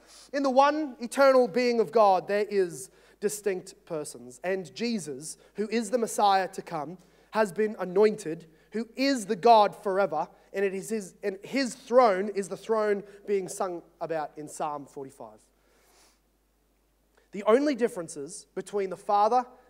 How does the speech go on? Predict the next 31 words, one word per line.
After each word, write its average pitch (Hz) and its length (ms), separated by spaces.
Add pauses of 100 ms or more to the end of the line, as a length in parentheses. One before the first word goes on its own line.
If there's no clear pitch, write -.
and 190 160
the 175 60
Son 196 500 (560)
is 196 180
a 190 120
distinction 208 1040 (240)
of 175 260
personal 208 600
relation. 170 540 (1200)
No 226 180
nature, 208 420 (180)
no 262 300
essence, - 500
no 294 220
attribute 277 480
is 202 140
different 233 360
between 208 340
the 180 60
two. 139 240 (1160)
You 196 100
could 185 140
say 214 140
it 170 80
this 196 120
way 175 100
in 160 40
a 156 40
very 196 360
human 185 400
sense. - 380